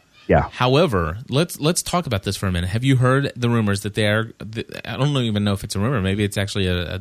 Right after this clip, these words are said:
Speaker 2: a burned set in stone deadline, uh, that in June they're gonna stop sales of, uh, Windows X P. Have you heard that?
Speaker 1: I've heard that, yeah.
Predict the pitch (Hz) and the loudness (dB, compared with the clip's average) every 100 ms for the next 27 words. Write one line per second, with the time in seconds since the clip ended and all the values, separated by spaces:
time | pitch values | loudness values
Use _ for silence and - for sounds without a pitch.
0 | - 90 90 - - 101 101 98 98 - | -6 -8 -8 -10 -6 -2 -2 -2 -2 -2
1 | 95 - 98 95 95 95 101 104 92 90 | -4 -2 0 0 0 0 -2 0 -2 -2
2 | - - - - - - 92 92 - 98 | -6 -14 -20 -20 -20 -10 -8 -8 -4 -2
3 | 87 - 95 92 92 110 139 92 90 92 | -2 -4 -2 0 2 4 4 2 0 0
4 | - 101 95 - 87 98 - _ - - | -2 -2 -2 -2 -2 -4 -8 _ -14 -6
5 | - 123 151 92 95 - 98 92 - 90 | 0 2 2 -2 -4 -4 -2 -2 -4 -4
6 | 90 98 98 101 - 120 101 78 80 95 | -2 0 0 0 -2 -2 -2 -2 -2 0
7 | 107 113 131 - _ - - - - 110 | 2 2 -2 -4 _ -20 -20 -18 -2 2
8 | - 62 64 58 80 78 | 4 2 0 2 6 6